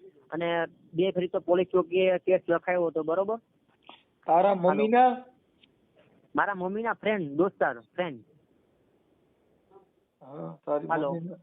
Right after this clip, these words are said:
Speaker 2: તારી મમ્મીના ફ્રેન્ડ. તમે, તમારું નામ શું છે?
Speaker 1: એટલે મારું નામ આશીષ છે, એનો છોકરો જ બોલું છું.
Speaker 2: હા, તાર મ-, તા-, તારી ઉંમર કેવડી છે?
Speaker 1: હે?
Speaker 2: તારી ઉંમર કેવડી છે?
Speaker 1: મારી ઉંમર છે અઠ્યાવીસ વર્ષ છે.
Speaker 2: સિત્યાવીસ?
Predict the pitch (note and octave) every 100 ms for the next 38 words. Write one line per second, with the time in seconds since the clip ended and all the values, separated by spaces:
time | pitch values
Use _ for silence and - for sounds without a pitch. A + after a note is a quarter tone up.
0 | _ _ - D#3+ D#3+ E3 F3+ F#3 F#3+ F3+
1 | G#3 F#3+ - E3+ F3+ E3 E3+ F3+ F#3 G3
2 | G#3+ A3+ E3 E3 - - - A3+ A3+ _
3 | _ - - - - - D#3+ G3 A#3 A3+
4 | A3 G#3+ A3+ - G3+ A3 F3+ G#3+ A3 F#3+
5 | E3+ D#3+ D#3+ C4+ G#4+ _ _ _ - -
6 | D3+ C#3 A#2+ D#3+ E3 D#3+ D#3+ D#3 D#3+ D#3+
7 | F3+ G3+ G#3 G#3+ G#3+ A#3+ F3+ C3+ G#2+ -
8 | - - A#2 - - - - - - -
9 | - F#3+ - - - - - - - E3+
10 | F#3+ G3 G3 G#3+ G3 A#3+ B3+ G#3 D#3 -
11 | - _ _ _ _ _ _ _ _ _
12 | C#3 F3 F#3 F3+ F#3 D#3+ F#3 F#3 F3+ -
13 | G3 E3+ D3+ C#3 B2+ B2+ A#2+ - F#3 G3
14 | A3 F3 C3+